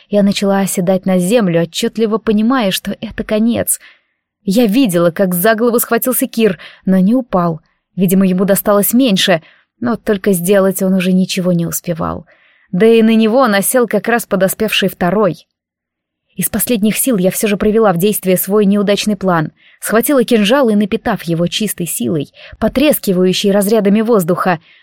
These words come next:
вонзила твари в брюхо и нажала всем весом, распарывая его. Мощным толчком когтистой лапы существо откинуло меня, и я кубарем покатилась с насыпи,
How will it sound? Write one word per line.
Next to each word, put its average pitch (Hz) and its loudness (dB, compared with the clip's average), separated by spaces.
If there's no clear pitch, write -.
вонзила 208 2
твари 190 0
в 170 0
брюхо 165 -2
и 214 -2
нажала 220 2
всем 196 0
весом, 196 0
распарывая 180 -2
его. 151 -2
Мощным 208 2
толчком 190 0
когтистой 180 -4
лапы 175 -2
существо 196 -4
откинуло 214 2
меня, 170 0
и 190 0
я 190 2
кубарем 226 0
покатилась 214 -2
с - -6
насыпи, 196 -2